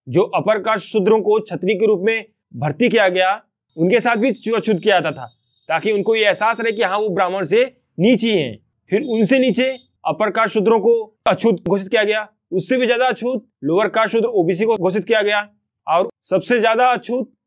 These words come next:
लोवेस्ट कास्ट निम्नतम शूद्र एससी एसटी को घोषित किया गया। जहां आज भी केरल में छुआछूत का बर्ताव होता है, धड़ल्ले से होता है, बस जहां कानून है, व्यवस्था है, वहां थोड़ा छिप के होता है, बारीक होता है, मगर होता है।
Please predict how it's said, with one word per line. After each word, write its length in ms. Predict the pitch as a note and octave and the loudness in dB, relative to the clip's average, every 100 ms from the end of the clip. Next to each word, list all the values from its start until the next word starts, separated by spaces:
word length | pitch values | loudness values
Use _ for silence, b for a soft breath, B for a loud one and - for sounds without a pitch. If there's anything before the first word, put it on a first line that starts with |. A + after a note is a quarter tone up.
| _ D3 | _ 2
लोवेस्ट 460 | E3+ G#3 A#3 A#3+ | 4 4 2 -2
कास्ट 360 | B3 B3 A#3+ _ _ _ C#3+ | -4 -4 -6 _ _ _ -2
निम्नतम 680 | F3+ A3 A3+ A3+ C4+ G3 A#2+ _ _ _ - | 2 4 2 2 0 0 -6 _ _ _ -2
शूद्र 420 | - F#3 F3+ - _ _ F3+ | 0 2 0 -4 _ _ -6
एससी 260 | E3 F3 | -4 -2
एसटी 220 | F#3 F3+ | -2 -2
को 80 | D#3+ | 0
घोषित 240 | D3+ B2 A#2+ | 0 -2 -4
किया 160 | B2 | -6
गया। 200 | A2 G2 _ _ _ A#2+ | -6 -12 _ _ _ -4
जहां 340 | D3+ E3 G3+ D3 | 0 0 0 -2
आज 220 | F3 G#3 F#3+ | -2 0 2
भी 160 | A#3 | 2
केरल 280 | F#3 G#3 F3 | 2 0 0
में 220 | C#3+ A#2 - _ _ - | -2 -8 -14 _ _ -10
छुआछूत 480 | D#3+ E3 F3+ F3+ G#3 | -4 -2 0 -2 0
का 80 | |
बर्ताव 360 | F3+ F3 F#3 E3+ | 0 2 0 0
होता 260 | C#3+ E3+ D3 | -2 0 -2
है, 240 | A2+ G2+ _ - | -2 -12 _ -12
धड़ल्ले 400 | C#3+ C#3+ E3 G#3+ | -6 -2 0 0
से 100 | G3 | 0
होता 240 | G3 D#3 C3 | -2 -2 -4
है, 160 | G#2 _ _ - | -6 _ _ -6
बस 200 | D#3 F3 D#3 | -2 -2 0
जहां 240 | D3+ E3+ | 0 -2
कानून 400 | E3 E3+ F#3+ A3+ | -2 0 4 2
है, 240 | A3+ G#3+ - _ C3 | 0 -6 -10 _ -2
व्यवस्था 340 | D#3 E3 G#3 | -2 0 0
है, 240 | G#3+ C#3+ - _ D3 | 0 -2 -6 _ -4
वहां 240 | E3 F3 | -2 0
थोड़ा 160 | E3+ F3+ | 0 -2
छिप 240 | E3+ G#3+ F3+ | 0 -4 0
के 60 | |
होता 280 | F#3+ D#3 D3+ | 0 2 0
है, 280 | D3+ F#3 - _ B2 | 0 0 -4 _ -2
बारीक 340 | E3 F#3+ G#3+ | 2 2 0
होता 260 | D3 B2+ G#2+ | -4 -6 -10
है, 120 | - C3 | -14 -12
मगर 120 | C3+ | -6
होता 300 | C#3+ D3 D#3+ | -6 -4 -4
है। 200 | A2+ | -6